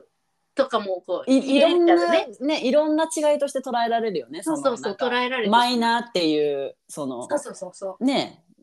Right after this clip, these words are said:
Speaker 2: 存在としてね。
Speaker 1: そうそうそうそう。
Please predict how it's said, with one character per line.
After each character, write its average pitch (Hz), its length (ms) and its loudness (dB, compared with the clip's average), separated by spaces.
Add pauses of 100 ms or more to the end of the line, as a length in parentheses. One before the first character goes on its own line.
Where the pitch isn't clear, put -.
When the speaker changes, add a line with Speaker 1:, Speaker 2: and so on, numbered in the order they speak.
Speaker 2:
存 143 280 -4
在 123 240 -2
と 131 100 -12
し - 100 -6
て - 100 -14
ね。 - 320 -10 (180)
Speaker 1:
そ 285 120 2
う 240 40 -8
そ - 220 -10
う - 40 -12
そ - 220 -12
う - 40 -14
そ 190 400 -6
う。 554 60 -8